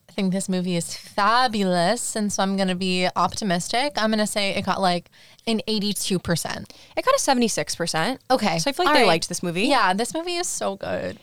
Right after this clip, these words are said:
Speaker 2: And this movie doesn't really have any big stars, but we'll definitely talk about the cast, you know, after the recap.
Speaker 1: The, all of these people should have been big stars. They're so good looking. There's good actors. They have charm. They have charisma. I could go on.
Speaker 2: Yeah.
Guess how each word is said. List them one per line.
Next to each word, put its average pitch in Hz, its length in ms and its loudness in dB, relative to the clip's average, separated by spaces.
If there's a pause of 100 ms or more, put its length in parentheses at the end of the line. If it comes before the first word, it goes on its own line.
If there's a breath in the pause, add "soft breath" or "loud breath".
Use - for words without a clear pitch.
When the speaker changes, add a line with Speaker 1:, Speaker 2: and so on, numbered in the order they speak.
(180)
Speaker 2:
And 240 260 2
this 285 140 2
movie 370 240 2
doesn't 208 260 0
really 202 220 2
have 170 280 2
any 175 240 -2
big 165 300 -4
stars, 170 640 2
but 185 140 2
we'll 185 100 0
definitely 175 300 0
talk 170 220 -2
about 160 180 -4
the 170 60 -4
cast, 156 400 0
you 175 80 -2
know, 156 80 2
after 160 340 0
the 160 80 -8
recap. 151 520 -4 (520 loud breath)
Speaker 1:
The, 320 140 -4 (100)
all 269 240 4
of 320 140 0
these 277 140 -8
people 214 200 -4
should 185 160 -4
have 175 60 -2
been 170 140 -2
big 156 180 -4
stars. 156 300 -2
They're 202 120 -10
so 226 320 -2
good 294 220 -2
looking. 185 420 -2
There's 180 300 -4
good 254 240 -2
actors. 208 720 0
They 180 80 -4
have 160 260 -6
charm. 277 460 2
They 180 80 2
have 165 160 -2
charisma. 247 640 2
I 190 120 2
could 165 140 -4
go 170 160 2
on. 285 680 4
Speaker 2:
Yeah. 185 360 2